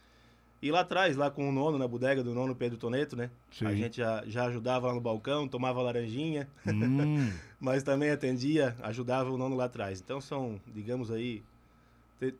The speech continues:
Speaker 1: to-, muitos começam a trabalhar desde os oito anos de idade, né? Eu fui um pouquinho
Speaker 2: Sim.
Speaker 1: depois, é
Speaker 2: Um
Speaker 1: claro,
Speaker 2: pouquinho
Speaker 1: né?
Speaker 2: depois,
Speaker 1: Foi
Speaker 2: né?
Speaker 1: um pouquinho depois, é.
Speaker 2: Sim.
Speaker 1: E tem aí, então, quase vinte anos de, atendendo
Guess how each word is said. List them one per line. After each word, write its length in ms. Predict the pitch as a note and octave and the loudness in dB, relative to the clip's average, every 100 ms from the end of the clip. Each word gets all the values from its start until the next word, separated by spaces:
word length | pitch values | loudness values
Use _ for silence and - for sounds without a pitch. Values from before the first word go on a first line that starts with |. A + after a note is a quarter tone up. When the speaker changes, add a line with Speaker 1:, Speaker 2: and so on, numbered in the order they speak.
| - | -6
Speaker 1:
to-, 140 | D#3 | -4
muitos 340 | D#3+ E3+ G3+ - | 2 2 2 0
começam 280 | F3 F3 | 0 0
a 60 | E3 | 2
trabalhar 220 | D#3+ E3 | 4 4
desde 220 | E3 E3 D#3+ | 6 4 2
os 60 | |
oito 220 | D#3+ D#3+ D#3+ | 0 2 0
anos 120 | D3+ | 0
de 40 | |
idade, 240 | C#3+ C3 A2 | 2 2 2
né? 60 | |
Eu 40 | D#3 | 0
fui 140 | G#3 | -2
um 40 | G3+ | -2
pouquinho 260 | F#3 - | 0 2
Speaker 2:
Sim. 40 | D#3 | 4
Speaker 1:
depois, 260 | D3 D#3+ C3+ | 4 2 2
é 40 | |
Speaker 2:
Um 40 | A#2+ | 0
Speaker 1:
claro, 200 | C#3 C3 | 4 6
Speaker 2:
pouquinho 180 | A2 C#3+ | 8 6
Speaker 1:
né? 40 | |
Speaker 2:
depois, 320 | B2+ A#2+ G#2 | 6 4 4
Speaker 1:
Foi 80 | A2 | 4
Speaker 2:
né? 40 | D3+ | 2
Speaker 1:
um 40 | |
pouquinho 300 | C3 B2 B2+ | 0 -2 -2
depois, 360 | A#2+ A#2+ B2+ A2 | -2 0 -2 -2
é. 80 | G#2+ | -6
Speaker 2:
Sim. 420 | - - B2+ G#2+ - - - | -8 -4 -2 -4 -8 -20 -8
Speaker 1:
E 460 | A#2+ B2 B2+ B2+ B2 | -2 2 2 2 0
tem 160 | C3 | -2
aí, 80 | C#3 | -2
então, 240 | C#3+ C#3+ C3 | -2 -2 0
quase 320 | B2+ C3+ B2 | 2 0 0
vinte 280 | C3 B2+ A#2+ | -6 -4 -2
anos 220 | B2+ A2 | -2 -2
de, 220 | A2 G#2 | -4 -6
atendendo 760 | A2 A2 C3 C3 C#3 C#3+ B2+ A2 | -8 -6 -4 0 0 0 -2 -4